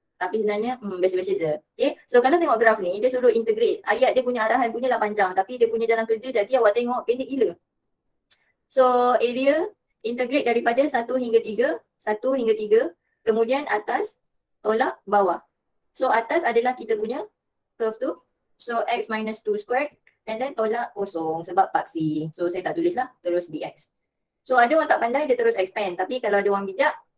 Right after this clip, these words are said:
dia terus kira kuasa tiga per tiga darab satu. Satu tu datang daripada mana? Daripada differentiate X tolak dua. Tiga tu datang daripada mana? Daripada kuasa yang bertambah ke atas tu lah. Atas dengan bawah mesti sama.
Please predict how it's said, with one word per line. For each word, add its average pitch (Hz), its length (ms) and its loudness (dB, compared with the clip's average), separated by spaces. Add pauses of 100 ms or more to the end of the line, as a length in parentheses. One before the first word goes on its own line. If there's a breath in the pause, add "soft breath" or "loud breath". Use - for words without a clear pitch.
(300)
dia 202 160 -2
terus 214 480 -2
kira 202 400 -2 (240)
kuasa 196 240 -4
tiga 208 400 -2
per 208 240 -4
tiga 196 320 -2
darab 196 240 2
satu. 175 400 -8 (160 soft breath)
Satu - 320 -4
tu 294 80 -4
datang 254 240 0
daripada 202 400 2
mana? 233 240 -4
Daripada 202 480 2
differentiate 208 480 -6
X - 160 -8
tolak 180 240 0
dua. 165 240 0 (400)
Tiga 233 240 4
tu 269 140 -4
datang 233 180 0
daripada 208 320 2
mana? 214 240 -2
Daripada 208 320 0
kuasa 202 240 -2
yang 202 160 -2
bertambah 190 320 -2
ke - 40 -4 (120)
atas 185 80 -6
tu 190 160 -4
lah. 240 160 -4
Atas 214 320 -10
dengan 202 160 -6
bawah 226 160 0
mesti 202 160 -6
sama. 190 320 -8